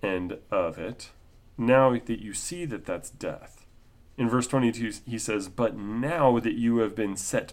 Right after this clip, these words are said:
free from sin and have become slaves of God,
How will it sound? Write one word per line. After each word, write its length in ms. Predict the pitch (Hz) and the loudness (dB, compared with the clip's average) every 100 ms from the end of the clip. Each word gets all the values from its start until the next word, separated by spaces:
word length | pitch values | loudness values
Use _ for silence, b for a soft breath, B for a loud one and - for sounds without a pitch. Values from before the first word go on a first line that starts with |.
| - | -20
free 440 | - - 143 123 | -12 0 4 4
from 400 | 107 - 101 87 | 4 0 0 0
sin 480 | 85 - - 78 - B B B | -8 -8 -8 -8 -12 B B B
and 140 | 127 123 | 0 4
have 260 | 123 117 | 4 2
become 600 | 120 110 - 135 131 95 - | 0 -2 0 2 2 0 -6
slaves 680 | - - 101 95 92 87 | -6 -4 -2 0 -2 -4
of 220 | 92 76 | -8 -8
God, 420 | 98 78 65 - | -4 -4 -4 -8